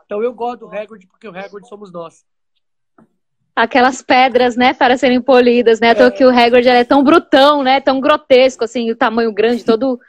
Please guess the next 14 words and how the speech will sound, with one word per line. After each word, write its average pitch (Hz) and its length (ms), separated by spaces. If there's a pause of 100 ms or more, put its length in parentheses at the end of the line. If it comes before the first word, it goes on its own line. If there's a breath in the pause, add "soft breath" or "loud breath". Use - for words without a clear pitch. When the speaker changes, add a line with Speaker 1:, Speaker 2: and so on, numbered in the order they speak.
(220 soft breath)
Speaker 2:
brutãozão. 214 760 (560 loud breath)
Agora, 226 460
galera, 277 380
a - 20
gente 247 200
vai 269 100
abrir 269 180
pra 294 120
perguntas. 269 920
Você 226 180
anotou 285 200
algumas 240 240
perguntas, 240 480
Alex? 190 520